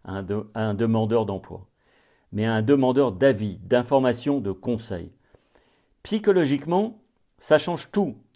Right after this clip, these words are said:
Cela change fondamentalement la nature de la relation que l'on établit avec son interlocuteur. Au lieu de se trouver dans la situation d'infériorité naturelle et automatique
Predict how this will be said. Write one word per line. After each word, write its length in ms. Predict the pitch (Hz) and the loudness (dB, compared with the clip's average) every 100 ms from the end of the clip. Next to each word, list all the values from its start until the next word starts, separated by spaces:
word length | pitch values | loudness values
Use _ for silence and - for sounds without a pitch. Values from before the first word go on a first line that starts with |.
| _ _ _ - | _ _ _ -10
Cela 280 | - 131 | 0 2
change 240 | - 165 139 | 2 -4 -6
fondamentalement 920 | - 170 170 165 160 160 160 170 175 | -2 4 6 6 2 2 0 0 0
la 100 | 120 | 2
nature 380 | 131 131 165 143 | 2 2 0 0
de 80 | |
la 140 | 120 110 | 2 2
relation 400 | 127 123 151 156 | 2 0 -4 -4
que 100 | 127 | -2
l'on 180 | 117 113 | -2 -2
établit 380 | 113 120 117 | 0 0 2
avec 140 | 143 113 | 0 -2
son 160 | 120 | -4
interlocuteur. 720 | 110 107 117 113 120 - 101 85 _ _ _ _ _ _ _ _ _ _ - | -2 2 2 2 -4 -6 -6 -8 _ _ _ _ _ _ _ _ _ _ -2
Au 120 | 117 | 6
lieu 120 | 165 | 6
de 60 | 185 | 6
se 100 | 151 | 0
trouver 420 | 147 147 143 156 | 0 0 4 4
dans 140 | 127 | 4
la 100 | 110 | 0
situation 520 | 107 131 117 127 - 123 | -2 -4 -2 -2 -2 -2
d'infériorité 840 | 127 123 135 127 127 123 120 127 | 0 0 0 4 4 2 2 2
naturelle 640 | 113 110 117 117 110 95 | 2 -2 0 0 0 -2
et 140 | - 98 | -6 -6
automatique 760 | 101 123 117 110 123 120 - | -2 0 0 0 -4 -4 -10